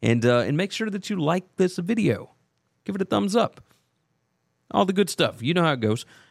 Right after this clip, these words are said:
Uh, we will have more coming up later this week. Um, the Bet U S College Football Show. Again, subscribe over there. Subscribe to the podcast, this podcast, and that one. Uh, go get signed up at Bet U S.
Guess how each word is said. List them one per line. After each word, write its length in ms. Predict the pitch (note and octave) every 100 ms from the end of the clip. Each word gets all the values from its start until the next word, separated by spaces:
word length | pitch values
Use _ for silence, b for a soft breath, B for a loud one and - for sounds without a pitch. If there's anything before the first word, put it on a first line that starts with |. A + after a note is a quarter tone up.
| b
Uh, 160 | A2+ A#2+
we 100 | C#3
will 160 | F#3 F#3
have 180 | F3
more 280 | C#3+ D#3 E3+
coming 280 | D#3+ D#3 C#3+
up 120 | C#3+
later 200 | B2+ A#2
this 240 | A2 A2 E3
week. 360 | G#3+ A3+ - b b b _
Um, 460 | A2 A2 A2+ A#2 A2 _ _ -
the 120 | C3
Bet 180 | C3+ D#3+
U 160 | C#3+
S 100 | D3
College 280 | - C#3 B2
Football 240 | - B2+ G#2+
Show. 360 | A2+ F#2+ F#2 -
Again, 340 | G#2+ A#2 A2
subscribe 480 | - G2+ - A#2 A#2
over 140 | A2
there. 400 | A#2+ D3+ D3+ C#3+ b b -
Subscribe 480 | - - A2 G#2+
to 200 | - A2+
the 60 | G2+
podcast, 720 | B2 C#3 B2 C3+ B2+ B2+ - - _
this 160 | A#2+ C#3
podcast, 500 | - C3+ C3 C3 G#2+
and 220 | C#3 D3
that 160 | A#2+ A2
one. 240 | A#2 A2 b b b b -
Uh, 360 | G2 G2+ G2+ G2+ _ _ _ _ _ -
go 60 |
get 160 | G#2 A#2
signed 200 | A#2 A2
up 80 | G#2+
at 80 | A2+
Bet 140 | A2+
U 180 | A2 A2
S. 320 | A#2 - -